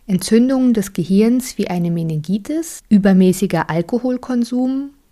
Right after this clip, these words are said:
oder bestimmte Lichtsequenzen können zu einzelnen epileptischen Anfällen führen.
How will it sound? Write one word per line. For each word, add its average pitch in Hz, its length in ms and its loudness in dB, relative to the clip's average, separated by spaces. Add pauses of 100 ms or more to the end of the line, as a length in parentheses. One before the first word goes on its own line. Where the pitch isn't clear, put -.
(160)
oder 220 200 4
bestimmte 214 460 2
Lichtsequenzen 202 1000 2 (500)
können 226 400 2
zu - 220 -4
einzelnen 226 560 4
epileptischen 196 720 0
Anfällen 165 640 -2
führen. 160 500 -8